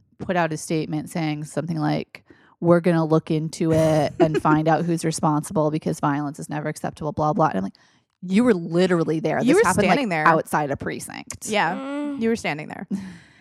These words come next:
Speaker 2: And also, if we're gonna talk about acts of aggression, a bunch of Proud Boys being anywhere is the original act of aggression. And whenever the Antifa show up, the Antifa by nature are a defensive measure.
Speaker 1: Yep.
Speaker 2: Um, they're not offensive. If there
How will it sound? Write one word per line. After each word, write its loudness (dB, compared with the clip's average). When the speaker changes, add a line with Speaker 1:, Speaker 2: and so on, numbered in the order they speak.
Speaker 2:
And 6
also, 6
if 2
we're 2
gonna 4
talk 4
about 4
acts 0
of 0
aggression, 4
a 4
bunch 2
of 2
Proud 4
Boys 2
being 0
anywhere 4
is 0
the 0
original 2
act -4
of -10
aggression. -4
And 4
whenever 4
the 0
Antifa 4
show 4
up, 4
the 4
Antifa 0
by 2
nature -2
are 4
a 2
defensive -6
measure. -6
Speaker 1:
Yep. 6
Speaker 2:
Um, -2
they're 6
not 0
offensive. -6
If -8
there 6